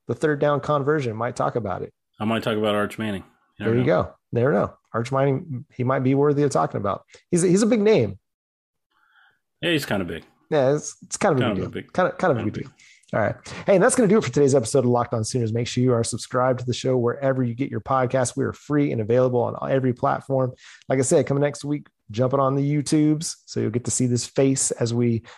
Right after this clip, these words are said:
Speaker 1: talk football. It's gonna be a lot of fun there. So make sure you're subscribed over there. I'll shoot that link out on Twitter and Facebook. So make sure you are following and liking those pages as well. But until Monday, we'll see you next time. Boomer Sooner.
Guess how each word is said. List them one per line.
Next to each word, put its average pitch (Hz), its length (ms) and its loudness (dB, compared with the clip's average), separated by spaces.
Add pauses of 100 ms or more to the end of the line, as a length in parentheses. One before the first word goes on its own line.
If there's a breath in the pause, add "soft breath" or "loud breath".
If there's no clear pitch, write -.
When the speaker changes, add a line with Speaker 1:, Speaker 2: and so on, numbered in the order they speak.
(140 loud breath)
Speaker 1:
talk 123 240 0
football. 127 640 0
It's - 80 -16
gonna 120 160 -6
be 113 60 -4
a 110 60 0
lot 113 140 0
of 107 60 -2
fun 123 240 0
there. 135 260 2
So 131 180 -8
make 107 100 -6
sure 123 120 -2
you're 117 80 2
subscribed 120 540 0
over 120 140 2
there. 120 260 2 (240 loud breath)
I'll 113 80 -2
shoot 120 220 -6
that 117 180 0
link 113 180 -2
out 120 140 4
on 110 140 0
Twitter 113 240 -2
and 110 220 -6
Facebook. 110 500 -4 (220 loud breath)
So - 120 -6
make 117 100 0
sure 123 160 2
you 123 180 2
are 110 300 0 (500)
following 139 580 2
and 110 300 -2
liking 120 480 2 (260 loud breath)
those 110 220 2
pages 110 500 -2
as 101 220 -6
well. 107 400 0 (320 loud breath)
But 113 100 -2
until 185 280 4
Monday, 139 560 4 (580)
we'll - 60 -10
see 151 160 0
you 156 80 2
next 123 240 0
time. 113 400 -2 (180)
Boomer 135 720 0
Sooner. 160 600 2